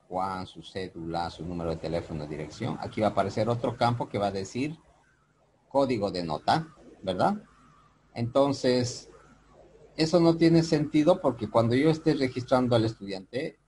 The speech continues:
y como recién es un estudiante nuevo, por decir,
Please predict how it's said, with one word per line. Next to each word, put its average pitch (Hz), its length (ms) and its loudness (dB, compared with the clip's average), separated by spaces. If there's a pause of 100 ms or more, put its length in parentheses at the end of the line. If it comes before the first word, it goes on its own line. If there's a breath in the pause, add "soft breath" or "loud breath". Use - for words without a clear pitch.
y 104 440 -8
como 101 260 -10
recién 127 340 -8
es 120 160 -8
un 123 100 -6
estudiante 120 540 -8
nuevo, 123 380 -2
por 95 180 -2
decir, 139 460 -6